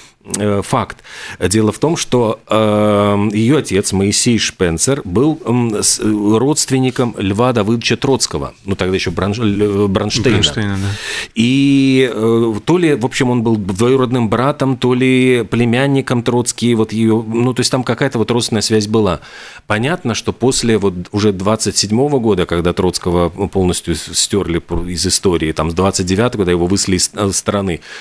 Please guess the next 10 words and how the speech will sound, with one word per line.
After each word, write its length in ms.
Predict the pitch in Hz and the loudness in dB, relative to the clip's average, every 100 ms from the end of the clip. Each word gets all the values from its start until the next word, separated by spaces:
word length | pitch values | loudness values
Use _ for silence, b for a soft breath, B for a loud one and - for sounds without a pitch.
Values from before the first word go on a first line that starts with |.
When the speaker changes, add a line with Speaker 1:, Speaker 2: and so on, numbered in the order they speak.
| B | B
Speaker 1:
в 60 | - | -6
тридцать 400 | 117 131 131 117 | -4 -2 -2 0
седьмом 400 | 113 117 143 165 | 0 2 0 0
там 180 | 107 98 | 0 0
вот 160 | 104 | -2
просто 340 | - 131 - 104 | 0 0 0 0
у 120 | 107 | 2
любое 320 | 113 107 131 | 2 4 2
упоминание, 640 | 117 120 131 139 127 92 | 2 0 0 2 0 0
там, 220 | 80 82 | 0 -2